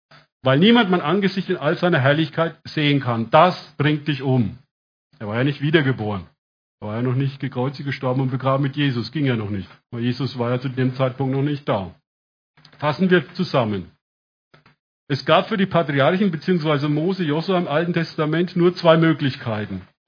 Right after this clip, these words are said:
den Engel J H W H zu sehen. Entweder er legte die Herrlichkeit ab, so wie bei Abraham, der mit den zwei Engeln gekommen ist, und er erschien als Mensch, oder seine Herrlichkeit von, war von einer Wolke bedeckt, weit weg,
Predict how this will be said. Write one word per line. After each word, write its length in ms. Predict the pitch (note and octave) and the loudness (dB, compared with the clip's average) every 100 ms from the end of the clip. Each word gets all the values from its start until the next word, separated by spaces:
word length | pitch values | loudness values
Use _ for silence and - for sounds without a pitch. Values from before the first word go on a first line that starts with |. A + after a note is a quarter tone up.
| - - | -20 -6
den 140 | C3+ | -4
Engel 280 | D3 D#3 D#3 | 0 2 2
J 180 | D#3 B2 | 0 0
H 180 | C#3 D#3 | 0 0
W 100 | C3+ | 0
H 220 | C3 C#3 | 0 0
zu 100 | C#3+ | -6
sehen. 540 | - C3 A2 F#2 E2 _ _ _ _ - | -2 0 0 -4 -10 _ _ _ _ 0
Entweder 360 | F3+ G#3 G3 G3 | 4 4 4 4
er 100 | D3+ | 2
legte 280 | D#3 D3+ D3+ | 0 -2 -2
die 140 | C#3 | 0
Herrlichkeit 500 | C3 B2+ - A#2 G#2+ | 2 0 -2 -6 -2
ab, 340 | C3 G3+ - _ _ _ _ _ - | -2 -2 -6 _ _ _ _ _ -8
so 180 | C#3 B2+ | -4 -2
wie 60 | |
bei 160 | B2 A2 | -2 -2
Abraham, 680 | A#2+ D3+ E3 F3 F#3 F#3+ - - | -2 -2 -2 0 0 -2 -4 -14
der 100 | D3 | -6
mit 140 | B2+ B2+ | -2 -2
den 100 | B2 | -2
zwei 220 | B2+ B2 | -4 -2
Engeln 200 | C#3 F#3 | 0 0
gekommen 460 | F3+ F#3 G3 F#3+ G#3+ | -2 -2 0 0 -2
ist, 320 | A#3+ - _ _ _ - - - _ _ _ _ - | -6 -8 _ _ _ -20 -20 -20 _ _ _ _ 4
und 180 | F3 G3 | 6 6
er 180 | F3 | 2
erschien 380 | D#3+ C#3+ F#3 F3 | 2 2 2 4
als 180 | C#3 - | 2 2
Mensch, 300 | C#3+ G#3+ A#3+ | 2 2 2
oder 180 | G3 F#3 | 2 2
seine 240 | E3+ E3+ | 4 2
Herrlichkeit 560 | B2 E3 G3+ - F3 E3+ | 4 4 4 2 2 2
von, 220 | E3+ C3+ - | -2 -4 2
war 160 | D3+ | 2
von 120 | D3 C#3+ | 2 0
einer 240 | C3+ A#2 | 0 0
Wolke 300 | C#3+ F3+ G3 | 2 2 0
bedeckt, 640 | F3+ D3+ F#3+ F#3+ - - _ _ _ _ - _ _ | -2 0 0 0 -10 -20 _ _ _ _ -20 _ _
weit 380 | B2 C#3 E3 C3+ | 2 4 2 2
weg, 240 | D#3 G#3 | 0 0